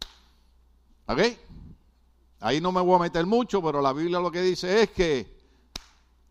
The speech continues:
a trabajar, chicos, se ha dicho. ¿Ok? Oiga, porque hay gente cuentista.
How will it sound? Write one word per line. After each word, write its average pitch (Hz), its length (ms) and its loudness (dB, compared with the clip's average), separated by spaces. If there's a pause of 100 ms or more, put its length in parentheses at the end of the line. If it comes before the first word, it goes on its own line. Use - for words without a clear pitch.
(520)
a 104 180 -2
trabajar, 110 520 0
chicos, - 420 -6
se 123 80 -8
ha 131 60 -6
dicho. 165 280 -10 (1500)
¿Ok? 110 140 -6 (1160)
Oiga, 135 340 -4
porque 98 240 -10
hay 95 80 -4
gente 120 320 -8
cuentista. 131 1040 -10